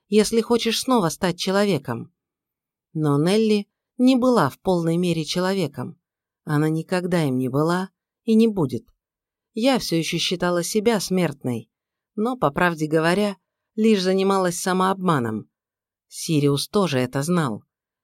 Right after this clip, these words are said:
Я не говорила об этом Калину и его туманной страже, но понимала, что, возможно,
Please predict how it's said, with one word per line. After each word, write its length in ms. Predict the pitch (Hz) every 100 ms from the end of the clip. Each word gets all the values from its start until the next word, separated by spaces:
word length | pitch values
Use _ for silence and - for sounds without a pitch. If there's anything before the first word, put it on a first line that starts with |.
| _
Я 200 | 233 247
не 140 | 240
говорила 500 | 220 226 240 254 156
об 120 | 139 156
этом 280 | 151 143
Калину 540 | 147 196 196 156 143 143 _ -
и 100 | 190
его 220 | 180 175
туманной 500 | 180 180 170 170 170
страже, 540 | - 214 147 120 120 - _ _ _ -
но 240 | 165 151
понимала, 640 | 139 151 185 214 170 120 113 _ _ _
что, 280 | - - 165
возможно, 600 | 156 175 202 185 180